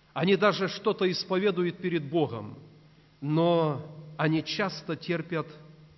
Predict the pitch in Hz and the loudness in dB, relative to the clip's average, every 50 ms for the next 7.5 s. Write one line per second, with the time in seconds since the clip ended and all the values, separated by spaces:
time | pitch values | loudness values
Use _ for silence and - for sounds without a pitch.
0 | - - - 165 160 - - - 185 160 135 120 110 104 104 101 - - - - | -16 -8 -4 -4 -4 -4 -2 -2 -2 -2 -2 -4 -8 -10 -12 -14 -18 -20 -20 -20
1 | - - _ _ _ _ _ _ _ - 151 151 180 180 175 156 - - - 165 | -20 -20 _ _ _ _ _ _ _ -4 -2 -2 0 -2 -2 -4 -4 -6 -4 -2
2 | 160 151 147 147 - - - - - - - - - - - 170 208 196 - - | -2 0 -2 -4 -6 -12 -18 -20 -20 -20 -20 -20 -20 -10 -4 -2 -2 -2 -4 -4
3 | - 208 185 139 170 165 131 120 135 117 156 220 226 202 180 143 120 107 104 - | -4 -4 -2 0 0 0 0 -2 -6 -2 0 0 0 2 0 -2 -4 -6 -8 -12
4 | - - - - - - - - _ _ _ _ _ _ _ _ _ - 143 151 | -14 -14 -14 -16 -18 -18 -20 -20 _ _ _ _ _ _ _ _ _ -4 0 2
5 | 160 165 214 208 - 147 147 165 180 170 160 165 156 156 151 147 143 139 127 - | 2 4 4 4 2 2 2 2 2 0 0 -2 -2 0 -2 -2 -2 -4 -8 -12
6 | - - - - - 123 107 135 143 139 120 123 123 127 131 127 120 117 - - | -18 -20 -20 -20 -20 -10 -4 -2 -2 -2 -2 -4 -6 -6 -6 -6 -6 -8 -12 -16
7 | - 139 113 127 127 120 101 82 - | -18 -12 -6 -4 -4 -4 -4 -8 -14